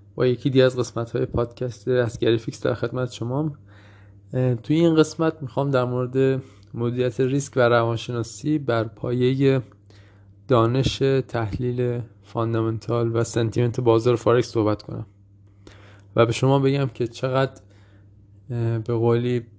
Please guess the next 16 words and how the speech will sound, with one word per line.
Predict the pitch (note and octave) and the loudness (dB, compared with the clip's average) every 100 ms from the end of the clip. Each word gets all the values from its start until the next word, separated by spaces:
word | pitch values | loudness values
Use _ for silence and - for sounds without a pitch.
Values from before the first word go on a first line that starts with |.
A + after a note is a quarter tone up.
| - - C3 A#2 A2+ | -20 -16 -8 -6 2
بیهوده | C3 A2+ B2+ C3+ | 2 4 4 4
است | C3 - | 4 0
اگه | B2 A#2 | -4 -4
شما | - A#2+ B2+ | -4 -4 -2
دانش | A#2+ A#2 A#2 - B2+ - - - - | -2 -4 -4 -4 -4 -8 -18 -20 -12
فاندامنتال | - A#2 A2+ A2+ A2+ B2 A#2+ | 2 4 4 2 2 0 0
و | |
سنتیمنت | A#2 A#2+ A2+ A#2 B2 A#2+ | 0 -2 -2 -2 -2 0
بازار | A#2+ A2+ A#2+ A#2+ | 0 2 2 0
رو | A#2 | 2
نداشته | A#2+ C#3 C3+ D3 | 0 0 0 2
باشین | D3 - C#3+ B2+ | 0 0 0 2
و | A#2+ | 2
بخواین | A#2 B2+ | 0 -2
مدیریت | A#2+ A2 A2 A2+ - | 0 0 0 -2 -2
ریسک | A#2 A#2 A#2+ - | -4 -2 -6 -10